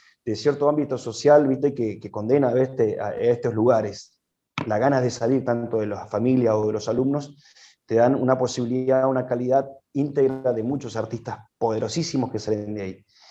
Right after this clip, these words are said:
Como nosotros trabajo, trabajamos en esos barrios, la gente ve lo que hacemos, ¿viste?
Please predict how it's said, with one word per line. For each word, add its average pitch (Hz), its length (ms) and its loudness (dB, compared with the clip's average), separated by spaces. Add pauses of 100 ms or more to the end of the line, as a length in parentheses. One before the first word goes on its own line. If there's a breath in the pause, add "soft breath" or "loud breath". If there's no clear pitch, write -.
(240 loud breath)
Como 113 180 0
nosotros 170 300 4
trabajo, 147 580 4
trabajamos 123 560 -4
en 127 100 -2
esos 135 220 -4
barrios, 143 640 2
la 107 120 -4
gente 127 580 2
ve 139 220 8
lo 117 120 4
que 101 60 -6
hacemos, 95 560 -8
¿viste? 123 460 -4